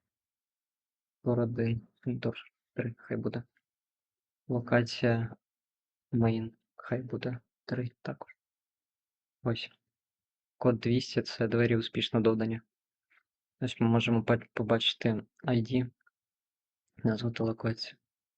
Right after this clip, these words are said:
Так, також ми можемо видалити ці двері. Наприклад, ну, давайте спробуємо. Три. Ось. Двері успішно видалені.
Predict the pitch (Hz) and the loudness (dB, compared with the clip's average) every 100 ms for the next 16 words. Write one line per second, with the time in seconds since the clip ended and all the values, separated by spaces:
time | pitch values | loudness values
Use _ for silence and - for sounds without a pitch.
0 | _ _ _ _ _ _ 117 - - - | _ _ _ _ _ _ -4 -4 -2 0
1 | - 120 - 117 120 117 120 113 110 110 | 0 -2 0 2 2 2 2 2 0 -4
2 | 107 - - _ _ _ _ _ _ _ | -6 -12 -20 _ _ _ _ _ _ _
3 | _ _ _ _ _ _ _ _ _ _ | _ _ _ _ _ _ _ _ _ _
4 | _ _ - 123 123 117 117 120 - 117 | _ _ 2 4 4 4 0 -6 -2 0
5 | 110 113 117 - _ _ - - 123 - | 2 2 0 -10 _ _ -10 -6 -6 -4
6 | 127 160 123 110 110 - - 117 113 117 | -4 -4 -2 -2 -4 -4 0 2 0 -2
7 | - _ _ _ _ _ _ _ _ _ | -10 _ _ _ _ _ _ _ _ _
8 | _ _ _ _ _ _ _ _ _ _ | _ _ _ _ _ _ _ _ _ _
9 | - 120 117 - _ _ _ _ _ _ | -4 -4 -4 -10 _ _ _ _ _ _
10 | _ _ _ _ _ _ _ _ _ _ | _ _ _ _ _ _ _ _ _ _
11 | 123 113 - - _ _ _ _ _ _ | -2 -2 -4 -16 _ _ _ _ _ _
12 | _ _ _ _ _ _ _ _ _ _ | _ _ _ _ _ _ _ _ _ _
13 | - - 120 113 113 - - 117 110 110 | -8 0 4 4 2 -2 0 2 2 2
14 | 110 113 | 2 0